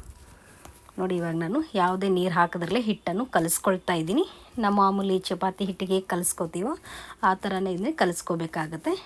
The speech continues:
ನಾನು ಮಿಕ್ಸಿಗೆ ಜಾರಿಗೆ ಸ್ವಲ್ಪ ನೀರು ಹಾಕ್ಕೊಂಡಿದ್ದೀನಿ. ಹಾಕ್ಕೊಂಬಿಟ್ಟು ಕಲಿಸ್ಕೊಳ್ತಾ ಇದ್ದೀನಿ ಫ್ರೆಂಡ್ಸ್. ಗಟ್ಟಿಯಾಗಿಯೇ ಕಲಿಸ್ಕೊಳ್ಳೋಣ. ನೋಡಿ ನಾನು ಈ ಹದಕ್ಕೆ ಹಿಟ್ಟನ್ನು ಇವಾಗೆಲ್ಲ ರೆಡಿ ಮಾಡಿ ಇಟ್ಕೊಂಡಿದ್ದೀನಿ. ಎಷ್ಟು ಚೆನ್ನಾಗಿ ಕಲರ್ ಕಾಣ್ತಾ ಇದೆ ನೋಡಿ ಫ್ರೆಂಡ್ಸ್. ಅಷ್ಟೇ ಚೆನ್ನಾಗಿ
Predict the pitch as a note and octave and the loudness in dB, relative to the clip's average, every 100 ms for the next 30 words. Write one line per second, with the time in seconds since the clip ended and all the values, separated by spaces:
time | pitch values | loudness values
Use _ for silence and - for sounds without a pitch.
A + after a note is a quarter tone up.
0 | - A3+ G#3 G3 F#3+ - F#3 F3 F3 F#3 | -6 -2 0 0 -2 -4 -2 -2 -2 0
1 | D4+ - - - - - F#3 F#3+ G3+ F#3+ | -2 -4 -12 -18 -8 -2 0 0 0 0
2 | F#3 F3+ F3 F#3+ F#3 E3 F#3 F4+ - - | 0 -2 -2 -2 -2 0 0 -2 -4 -8
3 | G3+ G3 G3 F#3 - E4+ G3+ F3 - G3 | -8 -4 -2 -2 -4 2 2 2 0 -2
4 | F3 E3 D#3+ F3 F#3+ A3+ D4+ F#4+ - - | -2 -4 -4 -2 -2 -2 -2 -4 -10 -18
5 | - - - - - F#3+ - G3 F3 F3+ | -20 -20 -20 -20 -6 -6 -2 -2 0 0
6 | G3 G#3 E3 - - E3 D3+ G3 F#4 - | 0 0 4 4 2 0 0 0 -2 -6
7 | - - - F#3 F#3 F3+ D#3+ E3+ F#3+ F3+ | -18 -8 -2 2 2 2 -2 -2 0 0
8 | F3 F3 C#4 D#4+ - - - - - G#3 | -2 -2 -4 -4 -10 -20 -20 -14 -8 -4
9 | - F#3+ F#3 F3 F3 F3 F3+ F3 F3 F3 | 0 2 2 2 0 0 0 2 2 2
10 | E3+ E3 - F3 D#3+ D#3+ G#3+ F4+ - - | 0 -2 0 2 2 0 0 -2 -8 -20
11 | - - - - - - - F#3 - - | -20 -20 -20 -20 -20 -8 -4 -4 -4 -2
12 | G#3 F#3 F#3 - E3 E3+ E3 F#3 F#3 F3 | 2 2 2 2 2 0 6 6 6 2
13 | E3 E3 E3 E3+ E3 F3 B3+ C#4+ - - | 0 -2 -4 -4 -4 -2 -2 -2 -6 -4
14 | - - B3 - G3+ G3 | -2 0 2 4 4 2